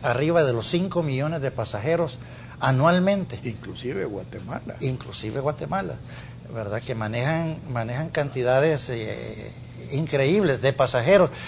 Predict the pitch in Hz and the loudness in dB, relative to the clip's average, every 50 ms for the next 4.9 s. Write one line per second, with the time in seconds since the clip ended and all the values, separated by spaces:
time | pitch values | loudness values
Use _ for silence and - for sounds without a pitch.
0 | - - - 151 143 127 147 180 175 - 220 214 208 185 160 151 160 165 156 151 | -12 -8 0 2 2 4 4 4 6 6 8 10 10 10 10 10 8 6 2 -2
1 | 139 120 170 185 208 214 208 - - 143 - 135 117 - 131 120 139 151 - 170 | 2 4 6 6 6 4 2 0 -4 -4 -6 -6 -4 -4 -2 -2 -2 -2 0 -2
2 | 156 135 135 165 185 208 208 196 196 170 143 131 - - 151 160 190 185 180 160 | -2 2 4 4 4 4 4 2 0 0 -2 -2 0 4 4 6 6 6 2 2
3 | 127 127 127 135 - 175 147 143 151 143 143 147 - - 151 135 139 147 151 131 | 2 0 0 0 0 -2 0 0 2 0 0 0 2 2 2 2 2 0 -2 -2
4 | 127 117 110 113 123 123 - 160 131 160 165 160 147 131 127 151 175 | -2 -2 -2 -2 -2 -2 -4 -6 -2 0 0 0 0 -2 0 -2 -2